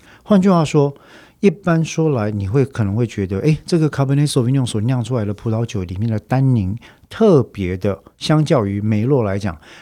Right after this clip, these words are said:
更加的厚重啊。那因此呢，你也可能会因为这样而有一个这个酒体比较厚重的感觉。所以没有错，以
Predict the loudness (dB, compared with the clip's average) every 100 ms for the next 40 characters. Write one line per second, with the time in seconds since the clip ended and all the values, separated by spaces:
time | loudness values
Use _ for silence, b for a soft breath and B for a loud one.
0 | B 2 4 4 0 -2 -6 0 0 0
1 | -2 -2 -2 _ _ _ -6 -6 -6 B
2 | B B 0 2 2 0 -6 b b _
3 | _ _ 0 2 2 0 -2 -2 -2 2
4 | 4 2 -2 -4 -4 -8 -4 -4 0 0
5 | 2 0 -2 -4 -4 -4 -6 -6 -8 -8
6 | -8 -8 -8 -10 -4 -2 -4 -8 -12 -14
7 | -12 -12 -8 -2 -2 0 -2 -2 -2 -6
8 | -8 -8 -6 -8 -10 B B 0 2 4
9 | 2 0 -4 -10 -10 b b b b _
10 | -6 -2 -2 -2 -10